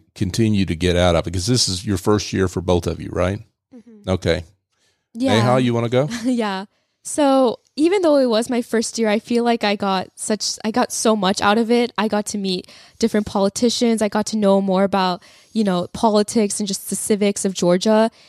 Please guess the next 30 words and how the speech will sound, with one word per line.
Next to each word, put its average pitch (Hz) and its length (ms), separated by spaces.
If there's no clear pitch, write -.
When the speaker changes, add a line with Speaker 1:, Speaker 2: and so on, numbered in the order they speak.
Speaker 3:
And 233 160
that's 240 160
something 247 320
that 226 160
I 196 80
don't 208 180
think 214 160
I 202 60
would 190 160
have 185 80
ever 190 240
gotten 185 340
if 190 160
I 180 60
didn't 175 320
join 170 300
this 196 120
program. 233 600
And 247 100
I 254 60
think, 320 280
like, 285 180
even 247 220
after 214 300
that, 240 300
Miss 214 160
Sanders 208 440
especially, 208 560
she's, 214 260
like, 190 160